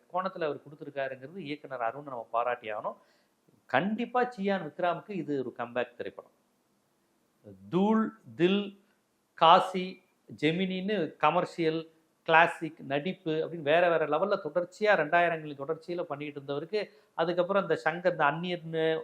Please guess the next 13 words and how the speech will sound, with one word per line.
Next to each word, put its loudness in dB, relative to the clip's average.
அஹ், -8
ஐ 0
மாதிரி 0
படங்கள்லாம் 0
ரொம்ப -4
பில்டப் -6
கொடுத்து -8
ஒண்ணும் -8
பெரிய -6
லெவல்ல -2
எதிர்பார்ப்பு -6
இல்லாம -6
போயிடுச்சு. -10